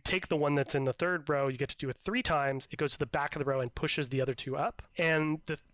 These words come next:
thing that this encourages is, like, you have to diversify your actions, because if you keep taking the same action, it's just gonna only ever be in the first slot and keep going back one space. It'll never progress to the end of the row.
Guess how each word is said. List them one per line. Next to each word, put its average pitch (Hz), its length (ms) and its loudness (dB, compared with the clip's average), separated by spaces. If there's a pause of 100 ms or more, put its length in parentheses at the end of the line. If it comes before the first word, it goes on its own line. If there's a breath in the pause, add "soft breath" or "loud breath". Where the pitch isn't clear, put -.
thing 214 240 4
that 190 180 0
this 170 180 2
encourages 151 520 2
is, 131 240 0
like, 147 160 0
you 156 60 2
have 147 80 -2
to 156 60 -6
diversify 143 600 -2
your 135 160 0
actions, 147 400 0
because 135 260 -4
if 135 80 -6
you 135 80 -6
keep - 280 -4
taking 160 260 0
the 139 80 2
same 143 240 2
action, 143 340 2
it's 123 140 0
just - 100 -2
gonna 147 260 0
only 143 300 4
ever 135 160 2
be 131 160 2
in 131 80 2
the 127 80 0
first 127 300 -2
slot 135 240 0
and 123 100 -6
keep - 300 -8 (240)
going 120 220 -2
back 123 200 -2
one 127 160 -2
space. 127 300 -2
It'll 131 120 0
never 143 460 2
progress 139 380 0
to 135 100 -2
the 123 100 -2
end 120 100 -2
of 110 40 -6
the 117 80 -8
row. 123 300 -6